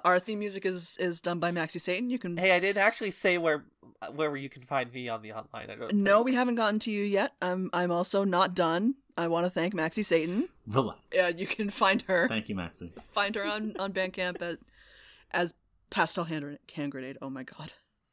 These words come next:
Speaker 1: Get me out of here.
Speaker 2: <laughs> It's been so
Speaker 1: It's
Speaker 2: long
Speaker 1: been
Speaker 2: since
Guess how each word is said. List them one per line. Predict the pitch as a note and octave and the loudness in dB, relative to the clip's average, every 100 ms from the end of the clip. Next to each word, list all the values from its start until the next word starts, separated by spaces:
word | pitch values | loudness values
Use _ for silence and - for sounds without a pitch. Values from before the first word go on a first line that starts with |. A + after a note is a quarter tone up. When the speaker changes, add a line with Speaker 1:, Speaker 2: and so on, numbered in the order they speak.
| _ _ C4+ _ | _ _ -16 _
Speaker 1:
Get | D#3+ | -6
me | D3 | -4
out | D#3 D3+ | -6 -6
of | |
here. | E3 E3 - | -2 -2 -2
Speaker 2:
<laughs> | - - G4 - A4 - | -2 -2 -2 -4 -4 -4
It's | E3 - | -4 -4
been | E3 | -6
so | - F#3 | -4 -2
Speaker 1:
It's | C#3+ | 2
Speaker 2:
long | C#3 A#2+ D3+ | 4 6 6
Speaker 1:
been | A#4 - D#4 | 4 4 6
Speaker 2:
since | G3+ | 8